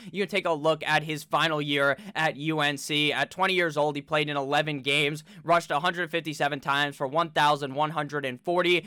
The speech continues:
rushing yards, seven point three yards per carry. He also had twenty-five receptions on thirty targets for three hundred five receiving yards and twenty-two total touchdowns. Now, at the collegiate level at U N C, the team used also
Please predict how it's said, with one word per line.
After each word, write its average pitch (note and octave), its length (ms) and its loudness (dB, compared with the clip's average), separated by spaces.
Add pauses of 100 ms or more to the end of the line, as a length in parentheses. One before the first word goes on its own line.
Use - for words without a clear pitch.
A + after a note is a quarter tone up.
(120)
rushing D#3 340 0
yards, D3 220 2
seven E3+ 200 0
point D#3+ 260 -6
three D3 200 -4
yards C3+ 300 2
per C#3 140 -6
carry. A#3 500 2 (180)
He F#3+ 100 4
also G3+ 260 4
had F3+ 220 2
twenty-five E3 840 0
receptions D3+ 560 -2
on D3 220 0
thirty C#3+ 320 -2
targets E3 400 0
for D3+ 100 -12
three F#3+ 140 -4
hundred F#3+ 180 -4
five E3+ 200 2
receiving D#3 420 -4
yards C#3 320 4 (200)
and D3 160 -6
twenty-two E3+ 880 -2 (200)
total C#3+ 300 -2
touchdowns. F3 600 0
Now, E3 300 4
at A#3 180 4
the G#3+ 60 -2
collegiate E3+ 460 -4
level D#3 380 0
at C#3+ 260 2
U D3 200 -4
N C3 160 -2
C, D3+ 400 0 (220)
the F3+ 480 4 (140)
team C#4 380 0
used F3 520 -4 (460)
also F3+ 520 4